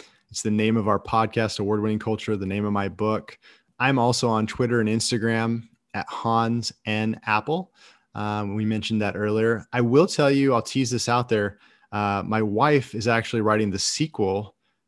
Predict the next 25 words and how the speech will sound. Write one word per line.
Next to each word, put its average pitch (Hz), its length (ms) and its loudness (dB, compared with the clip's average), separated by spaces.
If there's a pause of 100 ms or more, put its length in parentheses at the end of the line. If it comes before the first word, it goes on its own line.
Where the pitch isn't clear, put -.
(160)
to 104 640 2
Award 110 340 2
Winning 107 180 0
Culture, 101 640 -2 (120)
and 101 80 -6
it's - 300 -4
entirely 123 640 -2
focused 113 520 -2
on 101 360 -4
the 95 80 -8
classroom. 95 640 -6 (140)
So 98 140 -6
how 101 120 0
do 117 80 2
we 117 140 2
take 117 260 -2
these, 107 360 -4
these 98 160 -10
big 110 200 -6
picture 110 300 -6
ideas 107 500 -2 (140)
and 98 400 -8 (720)
boil 117 180 2
that 110 220 0
down 110 440 0